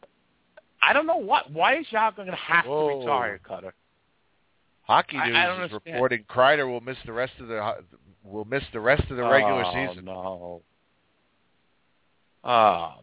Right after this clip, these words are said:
Speaker 1: no.
Speaker 2: Yep.
Speaker 1: Jesus
Speaker 2: Believed to have
Speaker 1: Christ.
Speaker 2: suffered a broken hand.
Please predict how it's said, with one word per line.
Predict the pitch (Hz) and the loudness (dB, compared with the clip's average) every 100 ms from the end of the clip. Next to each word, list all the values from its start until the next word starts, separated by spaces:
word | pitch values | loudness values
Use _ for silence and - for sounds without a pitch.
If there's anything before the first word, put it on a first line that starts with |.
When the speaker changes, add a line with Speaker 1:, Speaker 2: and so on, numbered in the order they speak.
| 52 | _
Speaker 1:
no. | - - - - _ _ _ _ _ _ _ _ _ 90 | -20 -20 -20 -20 _ _ _ _ _ _ _ _ _ -10
Speaker 2:
Yep. | 117 - _ _ _ _ _ _ _ _ _ _ _ _ _ _ _ _ _ _ _ _ _ _ - - | -10 -10 _ _ _ _ _ _ _ _ _ _ _ _ _ _ _ _ _ _ _ _ _ _ -16 -8
Speaker 1:
Jesus | 117 104 | -6 0
Speaker 2:
Believed | 135 156 - | 2 2 2
to | 139 | 0
have | 127 | 0
Speaker 1:
Christ. | - 139 | 2 2
Speaker 2:
suffered | - 131 | 2 0
a | 127 | 0
broken | 123 123 123 113 | 2 -2 -2 -4
hand. | 113 104 85 | -2 -2 -4